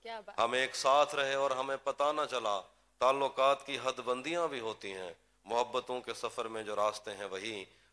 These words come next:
Speaker 2: हवस की सम में पगडंडियां भी होती हैं। तुम्हारे वास्ते जो मेरे दिल में है हाफी, तुम्हें मैं काश ये सब कुछ कभी बता पाती,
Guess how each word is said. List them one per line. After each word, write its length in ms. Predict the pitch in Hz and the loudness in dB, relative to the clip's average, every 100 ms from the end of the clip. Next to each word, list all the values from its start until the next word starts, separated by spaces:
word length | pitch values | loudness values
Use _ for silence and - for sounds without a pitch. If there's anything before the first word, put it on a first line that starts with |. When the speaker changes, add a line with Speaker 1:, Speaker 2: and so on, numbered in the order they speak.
| 101 | -2
Speaker 2:
हवस 260 | 113 117 | 0 0
की 140 | - 117 | -4 -8
सम 220 | - 113 | -4 -4
में 220 | 107 104 | -4 -8
पगडंडियां 640 | - 98 98 110 123 113 95 | -6 -6 -4 -6 -4 -4 -4
भी 120 | 90 | -6
होती 300 | 95 - 95 | -10 -10 -10
हैं। 200 | 92 87 _ _ _ - | -10 -10 _ _ _ -6
तुम्हारे 320 | 117 117 123 | 2 4 4
वास्ते 460 | 113 120 120 131 120 | 4 4 4 -2 -2
जो 140 | 120 | -2
मेरे 260 | 113 120 120 | -2 -2 -2
दिल 220 | 120 120 | -4 -8
में 220 | 117 110 110 | -6 -4 0
है 120 | 110 | 0
हाफी, 680 | 90 104 107 143 147 107 - - _ _ | 2 0 0 -4 -4 -4 -8 -20 _ _
तुम्हें 220 | 127 123 127 | -2 2 2
मैं 160 | 127 | 0
काश 440 | - 131 139 131 131 | 2 6 6 4 -4
ये 60 | |
सब 340 | - 139 135 - | -4 -2 -2 -4
कुछ 200 | 139 - | -6 0
कभी 240 | 131 135 | -2 0
बता 420 | 123 120 - 147 160 | 0 0 4 6 6
पाती, 520 | 151 120 - 98 | 4 2 0 -10